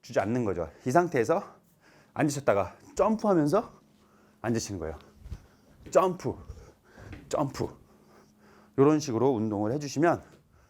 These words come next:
요렇게 한 십 회 정도 운동을 해주시면 충분한, 네, 충분한 운동이 됩니다. 요렇게 하면 짧은 시간 내에 아주 빡세게 운동을 하실 수가 있고요. 요 정도로 아마 한 달 정도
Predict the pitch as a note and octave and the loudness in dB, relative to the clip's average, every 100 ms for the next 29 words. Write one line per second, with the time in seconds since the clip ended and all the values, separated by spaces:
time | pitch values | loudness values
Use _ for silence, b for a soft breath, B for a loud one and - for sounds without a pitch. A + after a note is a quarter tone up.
0 | b b b D3 D3+ C#3+ - - A#3 F#3 | b b b -2 0 -2 -2 0 2 2
1 | C3 G3 - - C3 C#3 D3+ F#3+ D3+ E3 | 2 0 -2 -6 0 2 4 2 0 -2
2 | E3+ - B B B B B - B3+ A#3 | -2 -6 B B B B B -2 0 2
3 | F#3 E3+ G#2+ D#2+ _ _ _ _ _ _ | 4 2 2 -6 _ _ _ _ _ _
4 | - - - - B B B B - - | -20 -20 -20 -20 B B B B -10 -10
5 | - - G#3 F#3+ D#3+ A2 G2 G2+ F#2+ E2+ | -10 -6 -2 0 2 2 0 -2 -4 -4
6 | E2 D#2+ - - - A#2 A#2+ A#2 A#2+ E2 | -4 -6 -8 -14 -2 0 2 0 0 -2
7 | b b b b b _ _ _ _ G3 | b b b b b _ _ _ _ 6
8 | A#3+ B3 B3 G#3+ F#3+ E3 B2+ A#2 F#3 G#3+ | 8 8 4 -2 0 0 0 0 -2 -4
9 | - - G2+ - - - D#3+ G#2+ - - | -10 -8 -8 -10 -8 -4 -2 -2 -6 -18
10 | _ _ _ B B - - A#2+ B2 A#2+ | _ _ _ B B -6 0 2 4 2
11 | D#3+ E3 D3 F#2 B2+ F#2+ C3+ F3 E3+ D3 | 0 -2 0 0 2 0 2 2 2 4
12 | C3+ A2 D3+ G3+ E3+ G#2+ G#2+ D3+ | 2 2 0 0 0 0 -4 -6